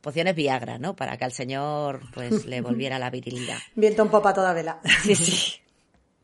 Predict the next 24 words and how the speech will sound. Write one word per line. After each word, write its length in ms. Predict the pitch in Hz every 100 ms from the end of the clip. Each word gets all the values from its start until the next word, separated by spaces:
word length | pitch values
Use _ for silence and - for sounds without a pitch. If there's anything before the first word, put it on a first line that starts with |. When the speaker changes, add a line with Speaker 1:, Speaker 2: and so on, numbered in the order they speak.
| - - - - - -
Speaker 1:
Amuletos 560 | 196 185 185 190 202 240
para 220 | 233 202
combatir 400 | 185 165 160 160
la 100 | 139
enfermedad 840 | 135 - 139 139 156 240 254 247 220
o 60 |
la 80 | 160
infertilidad 960 | 147 - 131 - 139 156 226 254 277 302
o 200 | 233 151
para 200 | 139 127
traer 240 | 123 123 127
la 120 | 120
suerte, 500 | - 220 240 247 -
bueno, 260 | - -
pues 180 | - -
todo 260 | _ 349 214
este 260 | 185 175 160
tipo 360 | - 151 - 131
de 160 | 123
cosas 480 | 123 135 - 147 151
de, 500 | 165 156 135 123 123
de, 260 | 127 123 120
de 120 | 123
brujilla, 520 | 131 139 190 139 135